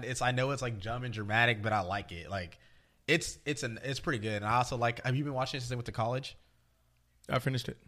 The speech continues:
Speaker 1: Okay, yeah,
Speaker 2: I
Speaker 1: so
Speaker 2: finished it the day,
Speaker 1: I'm, I'm on the
Speaker 2: almost the day, like, the
Speaker 1: I'm,
Speaker 2: day or the day after it
Speaker 1: I'm
Speaker 2: came
Speaker 1: on the
Speaker 2: out.
Speaker 1: last episode. I ha-, almost done with the last. I'll probably finish it tonight. I'm on the last episode while they're in college. But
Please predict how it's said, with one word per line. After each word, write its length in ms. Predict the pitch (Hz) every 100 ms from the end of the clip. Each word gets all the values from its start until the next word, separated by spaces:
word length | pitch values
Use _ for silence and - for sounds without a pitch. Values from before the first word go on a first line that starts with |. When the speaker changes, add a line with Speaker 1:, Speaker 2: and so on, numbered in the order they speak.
| - - -
Speaker 1:
Okay, 260 | 113 101 98
yeah, 100 | 95
Speaker 2:
I 40 |
Speaker 1:
so 80 | 135
Speaker 2:
finished 200 | 160 -
it 80 | 143
the 80 | 127
day, 460 | 120 117 123 120 -
Speaker 1:
I'm, 100 | 120
I'm 60 | 127
on 60 |
the 60 | 127
Speaker 2:
almost 200 | 147 147
the 80 | 135
day, 120 | 139
like, 200 | 127 120
the 60 | 123
Speaker 1:
I'm, 60 |
Speaker 2:
day 140 | 156 175
or 100 | 147
the 80 | 127
day 140 | 131
after 120 | 120
it 40 | 113
Speaker 1:
I'm 60 | 123
Speaker 2:
came 80 |
Speaker 1:
on 60 | 147
the 60 | 135
Speaker 2:
out. 60 |
Speaker 1:
last 320 | 110 120 117
episode. 640 | 123 107 110 - 104 98 - -
I 100 | 110
ha-, 180 | 120 -
almost 300 | 123 127 113
done 60 |
with 60 | 113
the 60 | 107
last. 180 | 107
I'll 60 | 101
probably 200 | - 107
finish 160 | 107 92
it 40 |
tonight. 160 | 90 85
I'm 120 | 90
on 120 | 101
the 60 | 92
last 240 | 98 98
episode 540 | 87 90 - 87 80 85 - - 131
while 180 | 92 90
they're 120 | 87
in 60 |
college. 560 | 87 92 82 78 - - - _ _ _ _ _ _ -
But 380 | 98 90 85